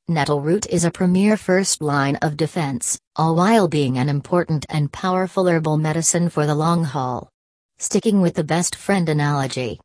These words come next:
nettle root is your constant companion, a friendly face when what you need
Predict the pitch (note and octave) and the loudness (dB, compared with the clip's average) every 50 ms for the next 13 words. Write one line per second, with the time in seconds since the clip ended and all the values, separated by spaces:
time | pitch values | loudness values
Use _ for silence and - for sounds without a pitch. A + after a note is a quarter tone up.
0 | _ _ - F3+ D#3+ E3 E3+ D#3 E3+ E3+ E3+ E3+ D#3 - - F#3 F#3 F3 F3 F3+ | _ _ -6 -4 -2 0 0 0 -2 -2 0 -2 -2 -2 -2 -2 0 0 2 2
1 | F3 F3 - - - A#3+ B3+ A#3+ - - A#3+ A#3+ A#3+ - - - D3 C#3+ - E3 | 2 0 0 0 0 0 2 0 0 2 2 2 2 2 -2 -4 -4 -4 -2 -4
2 | F3 D3+ C#3+ C#3 B2+ A2 - - - _ _ - D#3+ D3+ - - F#3 F#3 F#3 G3 | -2 -2 -2 -2 -2 -2 -4 -6 -10 _ _ -6 -6 -6 -2 -2 0 0 0 0
3 | G3+ G3 G3 F3+ - - E3 C#3+ A#2+ A#2+ - - D#3+ D#3+ D#3 D#3+ E3 D#3 - - | 0 0 -2 -2 -2 -2 -2 0 0 -2 -2 -2 -2 0 2 2 0 0 0 -2
4 | D#3+ D3+ D3+ C#3+ C#3+ C#3+ C#3+ | -4 -2 -2 -2 -2 -2 -4